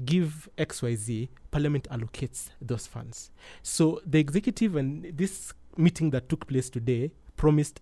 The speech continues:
a X amount of money to the judiciary so that it can be done.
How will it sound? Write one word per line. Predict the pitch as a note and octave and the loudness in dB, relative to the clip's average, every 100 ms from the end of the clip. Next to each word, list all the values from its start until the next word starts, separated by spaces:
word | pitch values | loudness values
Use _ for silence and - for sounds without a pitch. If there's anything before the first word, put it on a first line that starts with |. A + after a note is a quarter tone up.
| - | -4
a | D3+ - | -4 0
X | D#3 - | 0 2
amount | B2+ C3 C3 | 2 2 0
of | A2+ | 0
money | A2+ A#2+ A2 C#3 - - - - | 0 0 -2 -6 -12 -20 -20 0
to | E3+ | 4
the | C3+ A#2+ | 6 6
judiciary | A#2+ B2 - A2 B2 C#3+ - - - | 4 2 0 -6 -8 -10 -16 -20 -8
so | - | 4
that | D3 B2 - | 4 4 -4
it | - | -6
can | C3+ B2+ | -2 0
be | A#2 | 0
done. | B2+ G#2+ | 0 -2